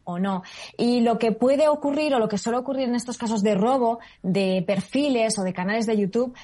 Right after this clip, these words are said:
es ese robo de sesiones que suelen secuestrar la cuenta mediante algún tipo de software malicioso, de malware que ha podido descargarse sin querer, bien en este caso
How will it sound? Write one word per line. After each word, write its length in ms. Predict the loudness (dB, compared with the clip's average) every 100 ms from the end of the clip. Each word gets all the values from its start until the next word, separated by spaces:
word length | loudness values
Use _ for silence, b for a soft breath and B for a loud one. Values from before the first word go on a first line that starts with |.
| B
es 160 | -6 -4
ese 200 | -2 0
robo 280 | 2 2 2
de 140 | 2
sesiones 640 | 0 -2 0 0 0 -2
que 100 | -4
suelen 340 | -2 0 0 -2
secuestrar 600 | -4 -4 -6 -2 -2 0
la 220 | -2 -2
cuenta 480 | -2 0 2 0 -4 B B B
mediante 500 | -2 0 0 0 0
algún 380 | -2 -2 0 0
tipo 320 | 0 0 0
de 120 | 0
software 360 | -2 -4 -2 -2
malicioso, 680 | 0 -2 -2 -4 -4 -6 -6 B B B
de 480 | 0 2 2 2 2
malware 560 | 2 2 2 2 0 0
que 100 | -2
ha 100 | 0
podido 580 | 0 0 2 2 0 -2
descargarse 880 | -2 -2 -4 -4 -2 -4 -2 -4 -2
sin 220 | -2 -2
querer, 300 | 0 -2 -4 B B
bien 300 | -2 0 0
en 140 | -2
este 200 | -4 -4
caso 440 | -4 -4 -2 -4